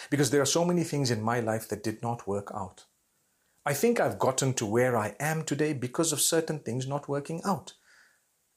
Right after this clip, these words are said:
And do you know that nearly every one of us, in fact, every single one of us,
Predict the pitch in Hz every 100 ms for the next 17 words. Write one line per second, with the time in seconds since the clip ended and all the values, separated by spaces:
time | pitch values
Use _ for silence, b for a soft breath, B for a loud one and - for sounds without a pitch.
0 | - 131 107 180 202 143 147 143 120 117
1 | 147 165 139 123 107 - 214 180 160 151
2 | 143 160 160 135 135 104 92 - 143 135
3 | 185 - 175 156 - 160 160 117 104 92
4 | 95 -